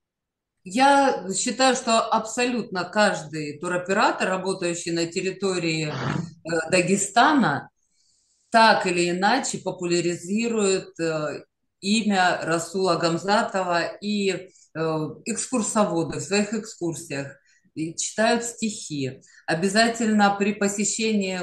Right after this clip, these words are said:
Хунзахского плато заезжают в селение Цада, или даже проезжая мимо, безусловно, э, говорят о, э, селе родовом и о творчестве Расула Гамзатова. Поэтому исключить и сказать, что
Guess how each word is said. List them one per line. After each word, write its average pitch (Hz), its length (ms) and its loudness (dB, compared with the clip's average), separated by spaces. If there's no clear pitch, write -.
Хунзахского 185 800 0
плато 185 400 -2
заезжают 185 540 -4
в - 60 -10
селение 180 520 -4
Цада, 156 540 -4
или 170 220 -2
даже 175 280 -4
проезжая 175 600 -2
мимо, 190 360 -4
безусловно, 170 800 -8
э, 165 260 4
говорят 175 640 0
о, 151 440 -6
э, 139 400 -6
селе 180 500 0
родовом 175 800 -2
и 170 360 -4
о 170 600 -2
творчестве 170 720 -4
Расула 160 400 -4
Гамзатова. 156 580 -4
Поэтому 208 560 2
исключить 226 640 0
и - 60 -2
сказать, 190 420 -4
что 185 500 -4